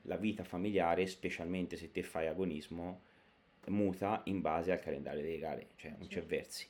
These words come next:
Speaker 1: e quindi, eh, è veramente difficile. Lo stesso penso, eh, può valere in altri sport dove magari non è l'alimentazione a farla da padrone, ma è lo sport.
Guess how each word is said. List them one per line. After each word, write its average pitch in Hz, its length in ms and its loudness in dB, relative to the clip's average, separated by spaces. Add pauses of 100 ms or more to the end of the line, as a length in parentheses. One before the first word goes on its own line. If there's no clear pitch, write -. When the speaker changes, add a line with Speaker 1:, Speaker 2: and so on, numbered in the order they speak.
(400)
Speaker 1:
e 92 120 -6
quindi, 90 540 6
eh, 78 600 4
è 85 100 4
veramente 92 480 8
difficile. - 540 -2 (400)
Lo 104 160 4
stesso 131 520 2
penso, 92 600 2 (560)
eh, 82 440 4
può 95 180 8
valere 92 320 6
in 92 80 4
altri 92 280 0
sport 110 720 8
dove 90 400 4
magari 98 680 6 (340)
non 87 300 0
è 110 320 4 (360)
l'alimentazione 90 840 2
a 85 60 0
farla 87 400 2
da 87 140 2
padrone, 98 460 2
ma 85 160 -2
è 76 40 -2
lo 73 120 -4
sport. - 480 0